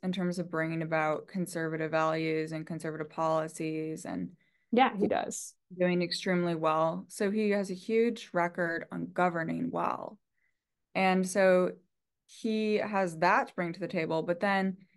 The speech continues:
Speaker 1: it seems like he doesn't have the charisma that people want in a presidential candidate and hasn't been connecting in the way that Trump did. But it seems
Speaker 2: Right.
Speaker 1: like he has the competence,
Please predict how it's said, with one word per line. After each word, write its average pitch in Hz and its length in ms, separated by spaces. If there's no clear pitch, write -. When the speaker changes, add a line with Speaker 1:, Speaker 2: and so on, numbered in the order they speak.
Speaker 1:
it 220 100
seems 247 180
like 254 160
he 240 100
doesn't 196 340
have 180 320
the 175 80
charisma 208 960
that - 140
people 185 240
want 165 500
in 180 120
a 165 40
presidential 165 640
candidate 233 640
and 190 120
hasn't 190 320
been 196 180
connecting 214 840
in 185 120
the 185 80
way 170 140
that - 140
Trump 175 440
did. 277 340
But 220 100
it 226 80
seems 254 160
Speaker 2:
Right. 254 200
Speaker 1:
like - 40
he - 80
has 185 220
the 165 440
competence, 165 840